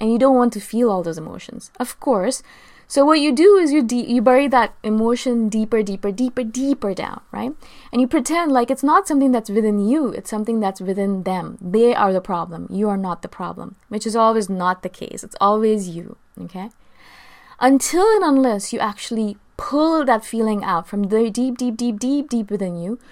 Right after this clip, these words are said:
you pull it out and you examine it. You examine it. You put it in front of you and you see it and you look at it and you examine it and you analyze it.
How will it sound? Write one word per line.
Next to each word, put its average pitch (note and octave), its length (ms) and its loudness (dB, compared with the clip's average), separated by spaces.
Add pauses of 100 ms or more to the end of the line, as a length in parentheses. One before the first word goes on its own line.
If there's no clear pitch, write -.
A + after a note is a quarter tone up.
(200)
you A3 80 -6
pull C4+ 260 2
it D4 140 4
out F3+ 240 0
and G3+ 120 -4
you G3 80 -2
examine G3+ 520 0
it. - 160 -10 (200)
You F#3+ 80 -12
examine G3 360 0
it. F#3 60 -8
You F#3+ 40 -10
put A#3 220 -4
it - 20 2
in D#4 140 -2
front B3 200 0
of A3 60 -4
you C4+ 200 -6 (600)
and G#3+ 100 -2
you A3 100 0
see C4 280 -4
it - 140 -6 (240)
and G3 280 0
you A3 60 4
look B3 180 4
at - 160 -10
it - 140 -14 (180)
and G#3+ 480 -4
you G#3+ 140 -4
examine G#3+ 480 0
it - 160 -16
and G3+ 180 -4
you A3 280 0 (400)
analyze A#3+ 540 0
it. - 160 -18